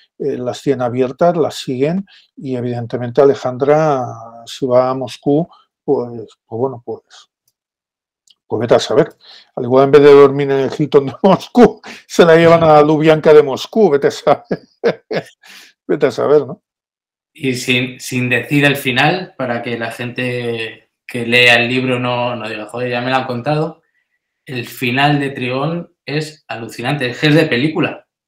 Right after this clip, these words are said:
Speaker 2: Es que es de película, quién va a detenerle y cómo termina. A mí
Speaker 1: Sí,
Speaker 2: me
Speaker 1: sí, no, no,
Speaker 2: pareció
Speaker 1: es,
Speaker 2: algo brutal.
Speaker 1: es de película, es de película, es de película.
Speaker 2: Porque, eh, no acaba, no acaba sus días en una cárcel, ni mucho menos. Y
Speaker 1: Sí, sí, es de
Speaker 2: es una
Speaker 1: película.
Speaker 2: historia, pues,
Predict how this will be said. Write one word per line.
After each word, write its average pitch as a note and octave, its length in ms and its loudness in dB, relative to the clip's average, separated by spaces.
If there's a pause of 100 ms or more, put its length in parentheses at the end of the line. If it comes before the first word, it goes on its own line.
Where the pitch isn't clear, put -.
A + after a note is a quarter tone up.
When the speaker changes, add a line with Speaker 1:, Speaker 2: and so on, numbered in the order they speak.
(160)
Speaker 2:
Es - 120 -20
que D#3+ 100 -4
es D3 40 -2
de D3 120 -2
película, D#3 500 -2
quién D#3 200 0
va E3 80 6
a D#3+ 40 4
detenerle E3 880 -2 (320)
y C3+ 140 -10
cómo D#3 240 -2
termina. B2+ 560 -8 (460)
A A#2+ 80 -12
mí C3+ 160 -4
Speaker 1:
Sí, D3 80 -2
Speaker 2:
me F3 80 2
Speaker 1:
sí, E3 40 -2
no, C#3+ 120 -2
no, D3+ 160 -2
Speaker 2:
pareció C3+ 80 -4
Speaker 1:
es, C#3+ 440 -4
Speaker 2:
algo D3 240 -2
brutal. B2+ 360 -2
Speaker 1:
es - 60 -4
de A#2+ 60 -6
película, A#2 320 -12 (220)
es A#2+ 140 -6
de C#3 80 0
película, A#2 380 -10
es - 80 -20
de D3 80 -8
película. A#2 200 -8
Speaker 2:
Porque, C3+ 300 -6
eh, A#2+ 380 -8
no B2 380 -6
acaba, D3+ 640 2
no D3 180 -2
acaba D3 340 2
sus C#3 220 -8
días C3+ 580 -4
en B2 100 -10
una B2 160 -8
cárcel, A#2+ 420 -14
ni B2 60 -18
mucho A#2+ 220 -18 (100)
menos. - 340 -20 (580)
Y A#2 300 -6
Speaker 1:
Sí, A#2 100 -6
sí, G#2+ 100 -6
es - 100 -4
de C#3 60 0
Speaker 2:
es B2 140 -6
una B2 40 -6
Speaker 1:
película. B2+ 140 -4
Speaker 2:
historia, C#3+ 680 -4
pues, C3 440 -6